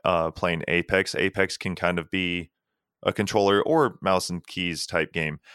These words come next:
Uh, that's my personal opinion on Warzone. So I tried mouse and keys for three months a year ago. Um, it was miserable. Had the worst time of my life.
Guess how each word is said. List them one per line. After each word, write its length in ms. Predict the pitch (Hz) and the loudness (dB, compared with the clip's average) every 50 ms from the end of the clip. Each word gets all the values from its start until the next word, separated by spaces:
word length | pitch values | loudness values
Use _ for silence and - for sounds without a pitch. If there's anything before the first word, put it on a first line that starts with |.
| - - - _ - | -20 -20 -6 _ 2
Uh, 80 | - - 120 | 2 4 6
that's 220 | 135 143 - - | 4 4 6 6
my 120 | 143 131 120 | 4 4 4
personal 340 | - 113 104 - 101 92 | 4 2 2 2 2 0
opinion 280 | 92 - 95 90 87 82 | 0 0 0 0 0 0
on 160 | 82 82 82 | 0 -2 0
Warzone. 400 | 80 82 82 80 78 71 - 80 | 0 0 0 0 -2 -6 -8 -4
So 120 | - - - | -2 0 0
I 80 | 95 | 0
tried 420 | 92 - - - 120 123 123 120 107 | 0 -2 0 4 6 6 6 4 4
mouse 260 | 107 98 95 - - | 2 2 2 2 -2
and 80 | 90 | -8
keys 220 | - - 85 80 - | -8 -8 -10 -10 -10
for 120 | - 85 | -10 -10
three 200 | 87 - 92 90 | -8 -4 -4 -4
months 460 | 87 85 82 82 80 - - - - - - | -2 -2 -4 -4 -4 -8 -8 -10 -10 -10 -8
a 60 | - 95 | -8 -6
year 260 | 87 90 90 90 85 | -4 -2 0 0 0
ago. 340 | 80 73 76 57 - - _ _ _ _ - | 0 -2 -4 -4 -6 -8 _ _ _ _ -4
Um, 540 | - 90 92 90 87 87 87 87 85 82 78 _ _ _ _ _ _ _ _ _ - - | -2 0 0 0 -2 -4 -4 -6 -10 -10 -12 _ _ _ _ _ _ _ _ _ -8 0
it 40 | - | 0
was 120 | 110 101 | 2 4
miserable. 520 | 120 117 101 95 101 95 98 113 117 - _ _ _ _ _ _ _ | 4 4 4 4 4 4 4 2 2 -2 _ _ _ _ _ _ _
Had 100 | - 98 | 0 2
the 60 | 90 92 | 4 4
worst 200 | 95 95 92 - | 4 4 4 4
time 160 | 110 104 107 | 2 2 4
of 60 | 107 | 4
my 80 | 107 110 | 4 4
life. 280 | 104 92 90 95 104 | 6 4 4 4 2